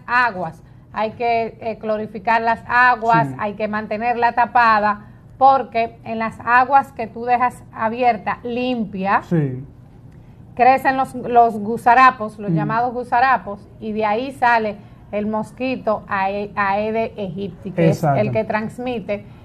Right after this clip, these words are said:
Speaker 1: el dengue.
Speaker 2: Pero eso no quiere decir que el agua sea tuya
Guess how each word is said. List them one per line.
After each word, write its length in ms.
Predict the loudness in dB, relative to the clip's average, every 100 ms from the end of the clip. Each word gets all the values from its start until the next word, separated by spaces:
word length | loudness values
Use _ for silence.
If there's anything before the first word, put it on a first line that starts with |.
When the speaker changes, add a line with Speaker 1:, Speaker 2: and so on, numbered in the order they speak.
| -8
Speaker 1:
el 220 | -4 -2 -2
dengue. 380 | -2 -4 -2 4
Speaker 2:
Pero 240 | 6 8
eso 160 | 6 2
no 140 | 2
quiere 200 | 2 2
decir 500 | 2 2 2 2 0 -8 -20 -20 -18
que 160 | -2 2
el 80 | 2
agua 220 | 4 2
sea 240 | 4 2 2
tuya 360 | 0 0 -2